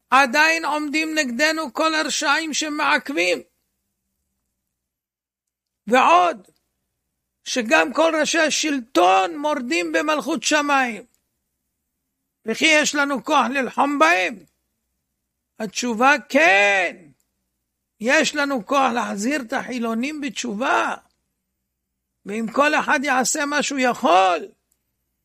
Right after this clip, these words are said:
יצליחו להחזיר את כל עם ישראל בתשובה, והגאולה תבוא.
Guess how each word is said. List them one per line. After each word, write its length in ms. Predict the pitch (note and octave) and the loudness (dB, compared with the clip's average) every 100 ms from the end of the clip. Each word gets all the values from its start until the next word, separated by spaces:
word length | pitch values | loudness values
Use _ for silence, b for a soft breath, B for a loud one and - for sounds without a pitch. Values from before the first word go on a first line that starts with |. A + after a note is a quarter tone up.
| _ _ | _ _
יצליחו 520 | G3+ F#3+ D4 D#4+ C4 | -16 -12 -2 0 0
להחזיר 460 | D#4 A3+ A3+ D#4 D#4 | 0 0 0 -2 -2
את 80 | - | -4
כל 180 | D4+ | -4
עם 220 | D4+ D4 D4+ | -2 -2 -4
ישראל 380 | - D4 D4+ D4+ | -6 -4 -4 -4
בתשובה, 600 | B3 C#4+ D4 D#4 F4+ F4 | -6 -6 -4 2 2 2
והגאולה 540 | C#4 B3 A3 B3+ C4 C#4 | 0 -4 -4 -2 -2 -2
תבוא. 500 | D4 C#4 C#4+ D#4+ | -2 -2 -2 -2